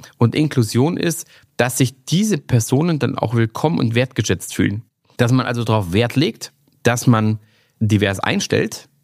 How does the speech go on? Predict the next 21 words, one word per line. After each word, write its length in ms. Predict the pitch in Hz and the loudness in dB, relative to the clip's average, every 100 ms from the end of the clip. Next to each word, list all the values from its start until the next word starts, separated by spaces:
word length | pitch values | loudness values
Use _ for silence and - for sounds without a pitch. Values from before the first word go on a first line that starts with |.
| _ _ | _ _
und 180 | 151 170 | -2 0
aber 220 | 147 131 | 0 -2
auch 260 | 110 123 - - | -2 -4 -6 -2
inklusiv 640 | 143 135 135 117 107 107 | 0 2 2 2 0 -2
einstellt. 480 | 82 85 - - - - | -6 -4 -6 -8 -6 -2
Also 140 | 101 | 0
dass 80 | 110 | 2
man 120 | 101 | 0
die 160 | 98 95 - | -2 -6 0
wirklich, 580 | 135 170 147 156 147 - _ _ _ | 0 2 0 0 -4 -12 _ _ _
ja, 240 | 117 85 - _ - | -2 -2 -6 _ 0
wie 120 | 113 | 2
soll 120 | 127 | 2
ich 80 | 117 | 0
sagen, 340 | 151 123 - - | -2 -2 -6 -4
dass 160 | - 123 | 0 2
man 140 | 117 | 2
die 220 | 120 123 - _ - | 0 -2 -6 _ 0
willkommen 400 | 123 185 190 147 | 2 2 0 0
heißt, 400 | 143 135 - - | -2 -4 -10 -2
wertschätzt, 640 | 113 135 - 123 - _ | 0 0 0 -2 -4 _